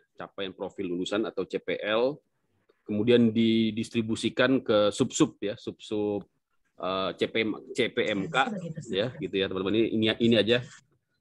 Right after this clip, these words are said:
eh, sharing aja ya. Di sini memang saya masih terlalu banyak memasukkan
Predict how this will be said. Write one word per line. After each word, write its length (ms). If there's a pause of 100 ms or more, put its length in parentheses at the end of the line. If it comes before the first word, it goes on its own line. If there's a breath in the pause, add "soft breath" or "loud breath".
(180)
eh, 260
sharing 400
aja 160
ya. 240 (1400)
Di 80
sini 140
memang 180
saya 140
masih 340
terlalu 320
banyak 300 (100)
memasukkan 840